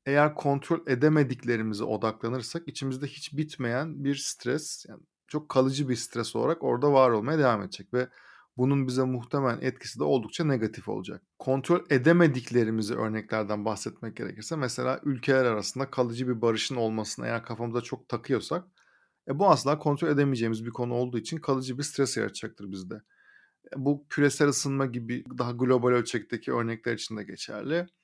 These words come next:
E, Türkiye'ye geldiğimizde ise mesela siyaset bu konulardan biri. Verdiğimiz oyla birçok şeyi değiştirebileceğimiz maalesef bir illüzyon. Siyaset genel olarak bize bunu verir zaten. Yani bütün dünyada da böyle. Sanki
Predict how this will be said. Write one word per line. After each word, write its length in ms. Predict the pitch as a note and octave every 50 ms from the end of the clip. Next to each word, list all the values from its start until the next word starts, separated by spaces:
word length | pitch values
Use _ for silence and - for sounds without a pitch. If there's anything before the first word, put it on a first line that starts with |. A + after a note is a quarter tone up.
| _ _ _ _ _ _ _ -
E, 140 | C3 - -
Türkiye'ye 360 | - F3+ - - F3 D#3 C#3+
geldiğimizde 640 | C#3+ C#3+ C#3 C#3 C#3 D3+ D3+ D#3 D3+ D3+ D#3+ E3
ise 200 | D#3 - - A2+
mesela 600 | G#2+ G#2 G2+ - - A2+ A#2 C#3+ F3 G3 A3+ - _ _ _
siyaset 580 | - - - - E3+ F3 F3 F3 - A3 G#3+ -
bu 120 | D3 B2
konulardan 640 | - A2+ A2+ A2 G#2 G2+ G2+ G#2 G2+ - - - -
biri. 100 | - B2+ - _ _ _ _ _ _ _ _ _ -
Verdiğimiz 500 | B2 B2+ B2+ C3 C3+ C#3+ D#3 E3 D#3+ D#3
oyla 280 | E3+ F3 D#3+ D#3+ E3 E3+
birçok 280 | F3+ F3+ - D3+ D3
şeyi 260 | - - E3 E3 D3
değiştirebileceğimiz 1040 | C3+ C3+ C3+ C3 - - - C#3+ C#3+ C3+ C#3 C#3 B2+ C3 C#3 C3+ C#3 D#3+ F3+ F3+ D#3
maalesef 380 | D3+ C#3+ C3 B2 - D3+ D3
bir 80 | D3+ E3+
illüzyon. 460 | E3+ D3+ C#3 C3+ A#2+ A#2 A2+ A2 A2+ _ _ _ _ _ _ _ _ _ _ _ _ _ -
Siyaset 560 | - - - C#3 C#3 C3+ - E3 E3 D#3+ -
genel 240 | B2+ C3 C3+ D3+ D#3+
olarak 460 | D#3+ D3 C3 A#2+ A#2 A2+ - - A2+
bize 260 | A2 G#2 G#2+ A2 G2
bunu 260 | G#2 A2+ B2 C3 A#2+
verir 180 | A2+ A2 F#2+ G2
zaten. 380 | F#2+ F2+ G2+ - - - G#2 G#2
Yani 100 | G#2+ G2
bütün 220 | - - A#2+ A#2
dünyada 280 | A2+ A#2 A#2 A#2 A#2+ A#2
da 140 | A2+ G2+
böyle. 180 | G2 G2 G#2 G#2+
Sanki 340 | - - A#2+ A#2+ A#2 -